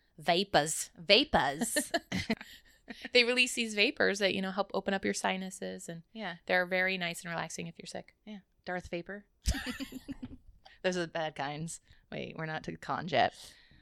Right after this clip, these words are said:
Speaker 2: <laughs> You spoke of sharing the shower
Speaker 1: Mm-hmm.
Speaker 2: so you can have shower relations.
Speaker 1: Oh, okay. Okay.
Speaker 2: <laughs> If you want.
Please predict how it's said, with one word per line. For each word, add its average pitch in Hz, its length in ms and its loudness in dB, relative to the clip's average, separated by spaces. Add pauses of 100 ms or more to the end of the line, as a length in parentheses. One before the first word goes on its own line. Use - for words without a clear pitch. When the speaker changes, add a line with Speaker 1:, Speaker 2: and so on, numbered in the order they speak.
(380)
Speaker 2:
<laughs> - 1040 8 (720)
You 254 600 4
spoke 349 520 4
of 160 400 8
sharing 196 560 4
the 160 80 4
shower 151 520 4
Speaker 1:
Mm-hmm. 202 420 -2
Speaker 2:
so 160 120 -4
you 165 80 -2
can 170 120 -2
have 156 420 -4 (1080)
shower 233 440 2
relations. 147 1040 0
Speaker 1:
Oh, 202 380 -8 (240)
okay. 170 340 2 (840)
Okay. 214 520 -10 (640)
Speaker 2:
<laughs> - 1000 -6
If 247 120 -4
you 339 80 -2
want. 240 320 4